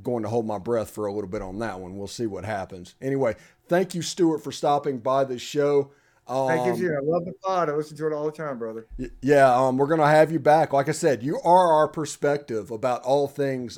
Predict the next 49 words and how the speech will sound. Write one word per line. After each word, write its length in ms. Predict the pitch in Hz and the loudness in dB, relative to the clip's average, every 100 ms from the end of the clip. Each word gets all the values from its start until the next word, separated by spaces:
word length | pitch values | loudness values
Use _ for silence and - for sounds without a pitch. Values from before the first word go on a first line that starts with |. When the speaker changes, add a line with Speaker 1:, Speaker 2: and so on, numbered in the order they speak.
| - | -4
Speaker 1:
Ole 180 | 135 143 | 2 2
Miss 300 | 139 131 - | 2 0 -2
from 220 | - 123 | -8 -8
back 280 | 123 127 127 | -4 -4 -4
in 80 | 123 | -8
the 60 | |
day. 160 | 110 107 | -8 -8
The 100 | 104 | -10
stuff 300 | - 175 180 | -2 0 0
that 100 | 131 | -2
I 160 | 120 139 | -2 0
don't 140 | 160 | 0
know, 280 | 160 165 160 _ - | 0 -2 -4 _ -8
I 100 | 156 | -6
consider 440 | 160 147 - 233 160 | -4 -4 0 0 0
myself 400 | 131 180 156 139 | -2 0 -2 -2
an 80 | |
encyclopedia, 840 | 123 175 151 127 110 180 165 113 104 _ _ - | -6 -2 0 -2 -2 -2 -2 -4 -6 _ _ -8
but 120 | 143 | -8
the 80 | 123 | -2
problem 420 | 160 175 151 127 | 4 4 4 2
is, 240 | 165 160 | 2 2
I, 60 | 127 | 2
like, 280 | 127 135 - | 0 -2 -2
I, 180 | 143 147 | -6 -4
I 100 | 151 | -2
bought, 280 | 139 160 160 | 2 2 2
like, 160 | 143 139 | 0 -2
a 80 | |
nineteen 640 | 113 120 143 143 - 147 135 | -6 -4 -4 -6 -6 -4 -4
ninety-four 600 | 135 139 135 - 139 139 | -4 -6 -6 -2 2 2
volume, 480 | 147 151 151 151 139 | 2 2 2 0 -4
so 160 | 131 | -4
it 80 | 110 | -2
doesn't 320 | 147 139 120 | 0 0 0
go 160 | 135 127 | -2 -2
back 640 | 92 92 117 147 170 - _ _ _ - | -4 -8 -4 -4 -6 -18 _ _ _ -6
enough. 420 | 151 170 165 165 _ - | -2 0 -2 -6 _ -6
Like, 240 | 135 127 | -4 -2
the 100 | 127 | -2
earliest, 420 | 123 147 165 131 160 | 2 2 2 0 0
my 140 | 151 | -2
first 320 | 160 180 139 | 0 0 0
game 280 | 156 151 135 | 0 0 -2
was 120 | 113 | -4
Steve 260 | - 151 131 | -4 -4 -4
Sloan's 380 | 151 135 120 117 | -4 -2 -2 -4
last 360 | 110 101 - | -4 -4 -8
game. 260 | 95 73 | -14 -18